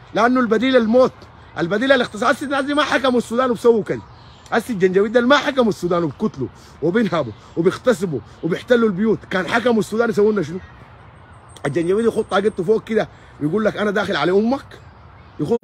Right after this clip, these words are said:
طاقته فوق ويقول لك: "داخل على خالتك، على بنتك". هسه ما حكموا السودان وبيغتصبوا بكوت. هسه في أم درمان قبل شوية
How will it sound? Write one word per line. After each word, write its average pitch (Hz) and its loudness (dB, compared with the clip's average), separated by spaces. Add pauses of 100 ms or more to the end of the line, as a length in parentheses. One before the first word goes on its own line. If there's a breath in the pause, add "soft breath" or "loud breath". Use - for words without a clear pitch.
(100)
طاقته 208 -2
فوق 233 4
ويقول 226 0
لك: 214 -2
"داخل 202 -2
على 165 0
خالتك، 233 -2 (640)
على 180 2
بنتك". 247 0 (1040)
هسه 233 0
ما 339 8
حكموا 285 2
السودان 269 2
وبيغتصبوا 254 0
بكوت. 214 -4
هسه 285 0
في 262 0
أم 233 0
درمان 233 0
قبل 196 0
شوية 254 2